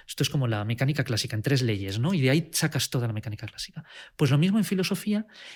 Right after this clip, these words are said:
y lo mismo en las culturas. ¿Qué puedes destilar? Y yo creo que en Egipto hay ciertas ideas que me parece que no nos damos cuenta porque ha pasado tanto tiempo y luego se ha incrementado tanto que no miramos a los orígenes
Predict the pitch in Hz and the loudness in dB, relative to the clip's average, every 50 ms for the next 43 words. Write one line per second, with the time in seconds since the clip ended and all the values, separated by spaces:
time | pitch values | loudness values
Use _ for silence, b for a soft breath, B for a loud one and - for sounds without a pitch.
0 | B - 175 151 165 151 190 185 - 226 214 196 180 165 143 - - - 131 117 | B 2 4 4 6 6 4 4 2 2 2 4 4 4 2 2 2 2 0 0
1 | 117 - 123 117 - - - - - - B B B B B B B - - - | 0 -2 -4 -8 -8 -8 -10 -8 -8 -10 B B B B B B B -20 -18 -2
2 | - - 175 175 - 180 190 170 165 135 117 139 - - - - 107 101 95 98 | 0 2 2 4 4 4 4 6 4 4 4 2 2 2 0 -2 -2 -4 -4 -6
3 | B B B B B B B - 151 135 170 170 247 226 233 202 160 - 170 147 | B B B B B B B 0 2 4 4 4 4 4 4 4 4 2 2 0
4 | - 196 180 131 - - - 143 147 147 - 180 190 - - - - _ _ _ | 2 2 2 2 2 2 2 2 2 0 0 -2 0 0 0 -2 -4 _ _ _
5 | _ _ - 127 120 120 117 123 151 151 - - 113 110 - 104 104 - 131 - | _ _ -4 -2 0 2 2 2 2 0 0 -2 -4 -2 -4 -4 -6 -6 -4 -4
6 | 127 117 110 107 117 120 131 117 135 127 123 - - 131 117 110 107 - 165 208 | -4 -2 -2 0 0 0 0 0 0 -2 -2 -4 -4 -4 -4 -4 -4 -6 -6 -8
7 | B B B B B B B - - - - 101 - - - 117 - 120 110 - | B B B B B B B -14 -8 -6 -6 -4 -2 -2 -2 -2 -2 -2 -2 -2
8 | 120 - 135 135 135 - - 95 92 - B B B B B B B B B - | -2 0 2 2 2 0 -2 -6 -10 -12 B B B B B B B B B -6
9 | - 139 113 110 101 117 113 - 127 107 104 - 113 110 117 - 120 113 120 - | -4 -2 -2 -2 -2 -2 -2 -2 -2 -2 -2 -2 -2 -2 -2 0 0 0 -2 0
10 | - 120 117 151 143 - 123 110 - - _ - - - 139 127 135 127 143 143 | -2 -2 -2 -2 -4 -4 -4 -6 -6 -10 _ -8 -2 0 2 2 4 4 4 4
11 | 139 139 143 - 147 131 135 - 143 135 151 143 - 143 123 127 165 - - - | 4 2 2 2 2 0 0 2 2 2 0 0 0 0 -2 0 -2 -2 -4 -6